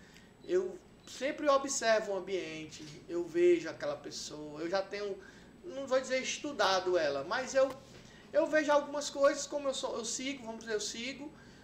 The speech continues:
aí eu já percebo como é que ela é, então a pessoa não é uma pessoa muito calada, é uma pessoa mais fechada. Cara, eu procuro uma brecha. É um, um, um, uma, é o falar do servir, né?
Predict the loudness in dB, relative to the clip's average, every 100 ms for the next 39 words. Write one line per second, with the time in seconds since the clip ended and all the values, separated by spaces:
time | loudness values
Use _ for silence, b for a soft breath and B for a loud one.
0 | B -6 -2 -2 0 0 0 0 -2 -4
1 | -6 -8 -6 -2 0 4 4 4 0 -4
2 | -4 -4 -6 -12 -4 -2 -2 -4 -6 -6
3 | -6 -4 -2 -2 -2 -6 -8 -8 -6 -2
4 | 2 4 2 0 -8 -10 -8 -6 -2 -2
5 | -4 B B B -10 -6 -4 -4 -2 0
6 | 2 0 -8 B B 0 4 4 2 -2
7 | -2 -4 -4 -4 0 0 0 -8 -14 -20
8 | -20 -20 -20 -20 B B B -20 -10 -2
9 | 2 2 0 -8 -12 -14 -14 -12 -10 -8
10 | -10 -4 0 0 0 -2 -2 0 2 2
11 | 0 -2 -4 -4 -2 -4 -6 -10